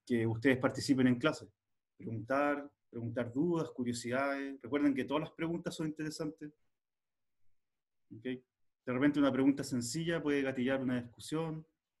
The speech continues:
Así que yo en lo personal, a mí me encanta cuando, cuando ustedes preguntan, incluso de repente,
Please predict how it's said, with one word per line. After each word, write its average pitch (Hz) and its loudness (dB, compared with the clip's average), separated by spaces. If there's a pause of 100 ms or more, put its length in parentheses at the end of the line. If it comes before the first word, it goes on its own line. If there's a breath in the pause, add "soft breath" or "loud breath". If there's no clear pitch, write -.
(100)
Así 120 -6
que 120 -2
yo 156 2
en 214 -2
lo 208 -2
personal, 185 -2
a 127 -4
mí 139 6
me 143 6
encanta 160 -2
cuando, 151 -4 (880)
cuando 120 2
ustedes 139 2
preguntan, 147 2
incluso 180 -2
de 131 -2
repente, 156 -2